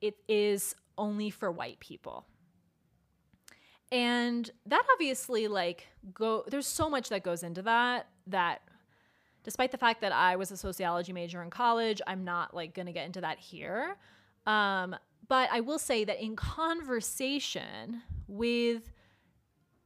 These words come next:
other people, with, you know, I, in conversation about, like, why this is beyond the just, like, capitalist representation and white supremacy, yeah,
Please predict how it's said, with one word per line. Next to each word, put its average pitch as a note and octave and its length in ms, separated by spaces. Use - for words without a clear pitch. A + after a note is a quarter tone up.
other A#3 300
people, F3+ 600
with, G3+ 480
you A#3 120
know, A3 140
I, G#3 180
in D4 120
conversation C4 960
about, G3 580
like, G3 160
why F3+ 420
this F#3 320
is G3 460
beyond F#3 540
the F3+ 80
just, E3 260
like, D#3+ 140
capitalist F3 500
representation E3+ 880
and F#3+ 140
white D#3+ 200
supremacy, G3+ 720
yeah, G#3 180